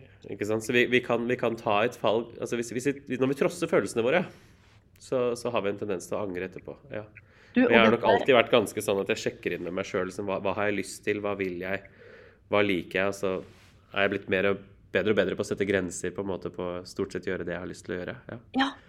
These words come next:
Speaker 2: fordi det er jo alt dette her henger sammen, og jeg snakker jo mye med studenter, apropos, ikke sant, sa jeg noe feil, og hvordan skal en søke informasjon om hva som er riktig, eh, i forhold til, skal jeg gå for det jeg har mest lyst til, eller det som er strategisk? Og jeg
Speaker 1: Mm.
Speaker 2: tenker vi er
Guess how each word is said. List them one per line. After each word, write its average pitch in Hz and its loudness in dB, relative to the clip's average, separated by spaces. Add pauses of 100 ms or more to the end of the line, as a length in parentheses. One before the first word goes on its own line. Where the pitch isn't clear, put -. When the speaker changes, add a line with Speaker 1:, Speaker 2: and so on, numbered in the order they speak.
(120)
Speaker 2:
fordi 285 4
det 240 6
er 247 4
jo - -2
alt 240 0
dette 226 0
her 202 2
henger 214 -2
sammen, 208 0
og 220 0
jeg 214 -4
snakker 214 -2
jo 208 2
mye 175 -2
med 165 -2
studenter, 175 0
apropos, 190 -2
ikke - -12
sant, 196 -6
sa 165 -2
jeg 156 -2
noe 165 -6
feil, 185 0
og 180 -2
hvordan 180 0
skal 185 -6
en 180 -12
søke 180 -8
informasjon 180 -8
om 190 -4
hva 175 0
som 175 -6
er 190 0
riktig, - -4 (600)
eh, 202 2
i 214 2
forhold 170 0
til, 214 4
skal - 0
jeg 208 2
gå 208 2
for 214 2
det 214 6
jeg 208 4
har 214 2
mest 214 -4
lyst 175 -4
til, 226 2
eller 202 -2
det 160 0
som 185 -6
er 165 -6
strategisk? - -10 (300)
Og 147 2
jeg 214 6
Speaker 1:
Mm. 185 0
Speaker 2:
tenker 185 -2
vi 202 2
er 220 -2